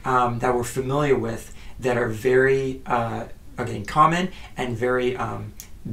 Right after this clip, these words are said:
big strongholds, like, huge strongholds that everybody,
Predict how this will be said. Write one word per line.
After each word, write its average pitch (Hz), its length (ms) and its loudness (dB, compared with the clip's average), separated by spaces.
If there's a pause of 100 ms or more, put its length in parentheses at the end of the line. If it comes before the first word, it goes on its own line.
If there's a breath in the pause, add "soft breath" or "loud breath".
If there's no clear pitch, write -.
(160)
big 123 420 8
strongholds, 101 680 -6
like, - 300 -8 (260 loud breath)
huge 127 840 -6
strongholds - 640 -6
that - 280 -8
everybody, 117 760 0